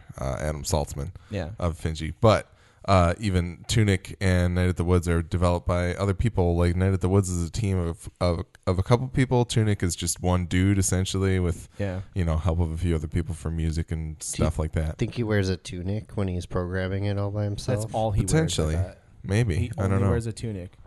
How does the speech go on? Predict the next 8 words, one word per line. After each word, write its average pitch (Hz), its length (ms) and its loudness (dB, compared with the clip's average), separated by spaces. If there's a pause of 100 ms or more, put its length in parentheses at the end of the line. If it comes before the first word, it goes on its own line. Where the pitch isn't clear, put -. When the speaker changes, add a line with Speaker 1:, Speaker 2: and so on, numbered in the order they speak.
(180)
Speaker 2:
No 110 220 -6
pants. 92 500 -8 (800)
No 113 80 -6
Speaker 1:
He 113 140 0
Speaker 2:
pants 104 100 -4
Speaker 1:
could 156 100 2
Speaker 2:
part. 95 140 -6
Speaker 1:
probably 95 280 6